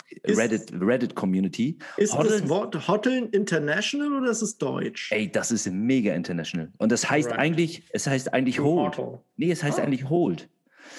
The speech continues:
Speaker 1: Okay.
Speaker 2: Und zwar, also wie ist dieser Begriff entstanden? Eigentlich ist Hoddeln ein Tippfehler. Eigentlich, ähm, hoddeln ist ein Verb und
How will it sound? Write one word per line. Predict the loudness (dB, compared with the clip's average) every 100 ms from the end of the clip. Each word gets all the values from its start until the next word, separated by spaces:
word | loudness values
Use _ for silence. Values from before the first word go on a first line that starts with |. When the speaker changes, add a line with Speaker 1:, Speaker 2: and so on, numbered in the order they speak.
| -16 -14
Speaker 1:
Okay. | -2 0
Speaker 2:
Und | 2
zwar, | 2 4 4 0 -6 -2
also | 2 2 0
wie | -2 -2
ist | -2 -2
dieser | 0 2
Begriff | 2 0 0
entstanden? | 0 2 0
Eigentlich | 2 0 0 0
ist | -2 -4 -2
Hoddeln | 2 4 4 2 -2 _ _ _ _ _ _ _ _ _ -2
ein | 0 2
Tippfehler. | 0 0 0 0 -2 -8 -20 _ -20 _ -20 -20 _ _ -2
Eigentlich, | 0 2 0 0 0
ähm, | 0 -2 -2
hoddeln | 0 2 2
ist | 0 0
ein | 0
Verb | 2 2 0 -2
und | -2 -2 -6